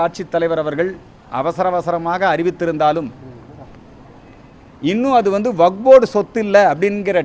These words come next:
டிக்ளரேஷன் அங்கே ஆகலை. யார் இதை வக்போர்டு சொத்துன்னு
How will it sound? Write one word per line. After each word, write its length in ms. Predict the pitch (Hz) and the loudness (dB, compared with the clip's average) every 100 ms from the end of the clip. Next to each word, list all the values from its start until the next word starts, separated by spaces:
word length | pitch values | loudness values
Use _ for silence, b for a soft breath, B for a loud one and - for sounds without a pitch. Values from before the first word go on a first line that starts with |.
| 151 | -2
டிக்ளரேஷன் 580 | 175 247 220 190 208 180 | -2 -2 -2 -4 -6 -2
அங்கே 140 | 139 135 | 0 0
ஆகலை. 240 | 151 - - - - - - - - - - - - - - 98 | 0 -2 -8 -14 -14 -18 -20 -20 -20 -20 -20 -20 -20 -18 -14 0
யார் 300 | 127 180 247 254 | 4 6 6 6
இதை 100 | 240 | 6
வக்போர்டு 380 | 196 190 208 233 220 | 4 2 2 0 0
சொத்துன்னு 320 | 208 - 233 | -4 -2 -4